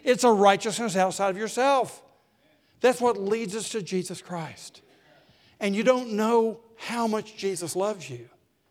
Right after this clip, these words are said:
And you don't know how wise and gracious his ways are until you see how desperately you've come to the end of your rope. And there's nothing you can do for yourself. You can only trust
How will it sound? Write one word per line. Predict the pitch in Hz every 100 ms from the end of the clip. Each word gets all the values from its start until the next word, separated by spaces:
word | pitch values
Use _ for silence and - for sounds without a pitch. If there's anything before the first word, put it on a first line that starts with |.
| _ _ _ _ _
And | 208 208
you | 214
don't | 233 247
know | 233 208
how | 185 185
wise | 170 160 175 208 226 202 165
and | 160 139
gracious | 143 208 214 202 170
his | 190 156
ways | 175 202 190 139
are | 117 - - _ _ _ _ _ _ _
until | 175 - 208
you | 190 185
see | - 214
how | 170 165 151 _ _ _ _ -
desperately | 226 202 - 175 175
you've | 147 123
come | 165 160
to | 131
the | 139
end | 143 139
of |
your | 143 139
rope. | 135 131 - _ _ _ _ _ -
And | 170
there's | 160 147
nothing | 180 202 202 175
you | 147
can | 139 139
do | 135
for | 117
yourself. | 135 123 - 131 - _ _ _ _ _ _ _
You | 175
can | 180 165 165
only | 175 190 185 175
trust | - - 185 143 - -